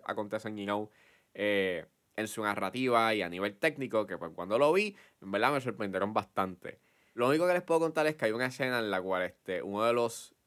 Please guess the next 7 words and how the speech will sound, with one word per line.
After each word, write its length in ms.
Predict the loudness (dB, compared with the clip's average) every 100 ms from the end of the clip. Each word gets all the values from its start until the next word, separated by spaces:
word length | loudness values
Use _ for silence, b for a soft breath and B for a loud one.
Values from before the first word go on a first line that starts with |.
| -4
eh, 160 | -4
secuaces 760 | -2 -4 0 2 2 0 -12 -10
o 120 | -6
el 100 | -6 -2
henchman, 680 | -2 -2 -8 -10 -10 -10 -18 b b b b
eh, 500 | -4 0 0 0 -4 -4
de, 840 | -2 0 0 -2 -4 -8 -12 -20